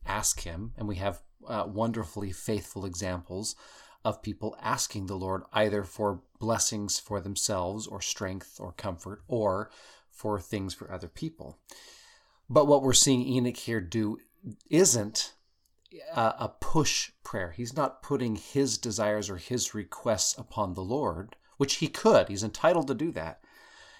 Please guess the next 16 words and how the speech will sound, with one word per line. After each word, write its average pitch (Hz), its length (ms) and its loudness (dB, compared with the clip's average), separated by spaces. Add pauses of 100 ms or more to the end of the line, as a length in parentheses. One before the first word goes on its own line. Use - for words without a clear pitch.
(160)
But 143 180 4
in 131 120 4
this 196 180 4
prayer, 135 360 4
he's - 380 -2
receiving. 110 880 4 (640)
He - 140 -2
is 113 160 -2
opening 131 340 2
himself 110 400 4
up 107 260 0
to 113 120 -4
what 107 220 0
God 107 300 2
wants 101 280 -2
to 101 200 -8